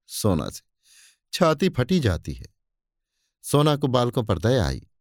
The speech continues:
बेचारे इतनी देर देवोपम धैर्य के साथ बैठे थे, बस चलता तो कुत्ते का गला घोंट देती।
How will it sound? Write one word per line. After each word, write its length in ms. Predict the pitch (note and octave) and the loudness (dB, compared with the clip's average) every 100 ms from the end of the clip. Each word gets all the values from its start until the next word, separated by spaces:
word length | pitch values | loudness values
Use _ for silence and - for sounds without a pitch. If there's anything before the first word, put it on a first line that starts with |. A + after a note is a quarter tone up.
| _ _ _ _ A#2 | _ _ _ _ 0
बेचारे 460 | C3 C3+ B2+ C3 | 2 2 2 2
इतनी 240 | A2+ A#2+ G#2 | 0 0 2
देर 320 | B2 B2 A#2 _ - | 2 2 -2 _ -4
देवोपम 580 | G2 C#3 C3+ B2 B2 G#2 | 2 2 4 2 2 2
धैर्य 340 | G#2+ B2 A#2 | 4 2 2
के 120 | A2 G#2+ | -2 -2
साथ 300 | - A2 G#2+ E2 | 0 0 0 0
बैठे 300 | G2 - B2 | 0 0 -6
थे, 200 | - - _ _ _ _ _ _ - | -6 -10 _ _ _ _ _ _ 0
बस 180 | A2+ A2+ | 0 2
चलता 340 | - A2 B2+ | 0 0 0
तो 120 | A2+ A2 | -2 -2
कुत्ते 320 | A2+ A2 G2 | -4 -2 0
का 140 | F#2+ | 0
गला 260 | F2+ G#2+ A#2+ | 2 2 0
घोंट 260 | D#2+ D2+ | -2 -4
देती। 360 | B1+ A#1 - | -4 -10 -10